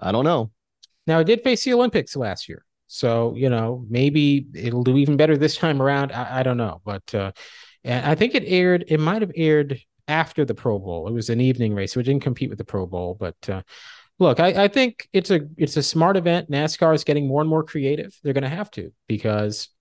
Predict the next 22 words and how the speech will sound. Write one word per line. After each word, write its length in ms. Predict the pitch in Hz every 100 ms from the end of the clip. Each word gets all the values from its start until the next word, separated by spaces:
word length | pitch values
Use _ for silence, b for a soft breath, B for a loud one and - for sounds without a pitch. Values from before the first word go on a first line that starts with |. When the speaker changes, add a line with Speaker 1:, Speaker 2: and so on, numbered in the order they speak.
| -
Speaker 2:
nascar 580 | 127 143 156 - 156 147
has 160 | 139
managed 280 | 139 135 127
to 60 | 127
stabilize 760 | - 135 120 107 95 87 -
after 320 | 113 104 117 107
a 60 |
lot 180 | 107 113
of 80 | 110
decline. 460 | - - 101 82 71 _ B B 123
That 100 | 110
I 20 |
think 180 | 160 156
the 60 |
declines 460 | 147 - 139 131 127
are 60 |
gonna 160 | 120 110
ramp 260 | 113 123 135
up 140 | 123
again, 420 | 107 110 110 107 b b b
if 140 | 135 139
not 320 | 135 127